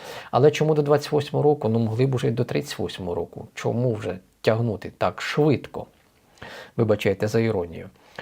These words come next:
І Швейцарія ухвалила дуже дивне рішення, як на мене. Вона вирішила з першого листопада обмежити надання статусу захисту, статус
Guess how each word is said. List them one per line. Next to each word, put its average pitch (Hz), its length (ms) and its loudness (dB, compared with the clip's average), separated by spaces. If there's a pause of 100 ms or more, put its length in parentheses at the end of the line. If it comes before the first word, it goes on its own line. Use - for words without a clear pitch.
(280)
І 233 120 4
Швейцарія 139 560 4
ухвалила 110 380 4
дуже 113 380 2
дивне 107 340 0
рішення, 214 340 0
як 165 180 -2
на 151 80 0
мене. 147 260 2
Вона 120 220 2
вирішила 123 400 2
з - 60 -12
першого 120 400 4
листопада 107 460 2
обмежити 110 640 0
надання 113 420 0
статусу 101 680 -2
захисту, 104 560 -4
статус - 520 0